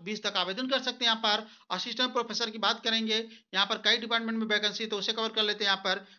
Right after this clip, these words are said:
पहला डिपार्टमेंट देखते हैं, यहाँ पर बीबीए एचएफएम कॉन्ट्रेक्चुअल वैकेंसी है ये। यहाँ पर यूजी प्लस पीजी, यूजी या पीजी है तो भी यहाँ पर आवेदन आप कर सकते हैं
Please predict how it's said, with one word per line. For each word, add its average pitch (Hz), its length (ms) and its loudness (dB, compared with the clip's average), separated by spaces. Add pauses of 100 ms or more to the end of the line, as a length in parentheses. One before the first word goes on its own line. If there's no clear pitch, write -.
(160)
पहला 214 200 4
डिपार्टमेंट 233 420 -2
देखते 220 260 -2
हैं, 214 60 2
यहाँ 202 180 2
पर 202 200 0 (300)
बीबीए 226 640 0 (400)
एचएफएम 214 1160 0 (120)
कॉन्ट्रेक्चुअल 208 580 0
वैकेंसी 226 460 -2
है 202 160 4
ये। 196 60 4
यहाँ 185 220 2
पर 185 260 -2 (380)
यूजी 226 380 0 (120)
प्लस 208 200 -2
पीजी, - 380 -4 (180)
यूजी 214 400 0
या 233 80 6
पीजी 226 300 -2
है 226 80 -2
तो 220 120 -2
भी 202 140 -4
यहाँ 208 140 2
पर 202 140 0
आवेदन 185 340 0
आप 185 180 -2
कर 233 120 -2
सकते 254 280 -2
हैं 226 160 6